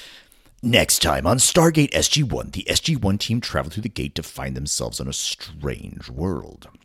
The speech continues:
Colonel O'Neill is looking into the face of someone who's like, "Yeah, so, you know,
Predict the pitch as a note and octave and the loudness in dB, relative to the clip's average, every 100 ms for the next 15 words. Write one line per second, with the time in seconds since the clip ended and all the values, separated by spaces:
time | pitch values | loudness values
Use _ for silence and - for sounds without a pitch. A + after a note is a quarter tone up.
0 | _ _ _ _ _ _ _ _ _ _ | _ _ _ _ _ _ _ _ _ _
1 | - - D3 C3+ F2+ F2+ B2 D2+ D#2 G#2 | -4 6 8 10 8 6 6 4 0 -2
2 | - F#2+ F#2+ E2+ - A#2+ - - C2+ C2 | -2 -2 0 -2 0 0 0 -2 -2 -2
3 | D2 D#2+ E2+ E2+ D#2+ E2+ - D#4+ A#4 - | -2 -2 0 2 4 4 8 10 10 8
4 | - - G3 F#3 F3+ F3 C3+ G#3 F3 F#3 | 8 10 12 12 12 10 4 8 10 10
5 | C4+ | 8